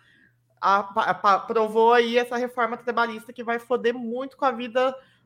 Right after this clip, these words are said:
do povo periférico, da gente que é trabalhador, da, da classe média também, porque a classe média acha que é rica, mas é trabalhadora também, tá? Se parar de trabalhar, cai na pobreza.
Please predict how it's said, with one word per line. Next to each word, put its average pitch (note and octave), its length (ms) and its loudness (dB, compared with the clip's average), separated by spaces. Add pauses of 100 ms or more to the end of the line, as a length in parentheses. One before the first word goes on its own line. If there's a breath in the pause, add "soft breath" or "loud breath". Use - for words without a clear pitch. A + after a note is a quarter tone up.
do G3+ 140 -2
povo C4 960 2
periférico, C4 760 2
da F#3 160 2
gente G3+ 320 -6
que - 80 -10
é D#4 40 -6
trabalhador, A#3+ 800 2
da, F#3+ 420 2
da F#3+ 100 2
classe A#3 340 -10
média A#3+ 300 -8
também, E4 320 -6
porque B3+ 140 -10
a G#3 60 -6
classe G#3 220 -8
média G3+ 280 -2
acha G#3+ 180 -4
que G#3+ 100 -6
é G#3 60 2
rica, G#3 380 -4
mas D#4 180 4
é C4 80 2
trabalhadora F4 680 -2
também, F4 340 -8
tá? A3 320 0
Se A3 140 -12
parar A3 260 2
de A3 100 -8
trabalhar, A#3+ 440 2
cai C#4 160 -6
na C#4+ 80 -6
pobreza. C4 680 -2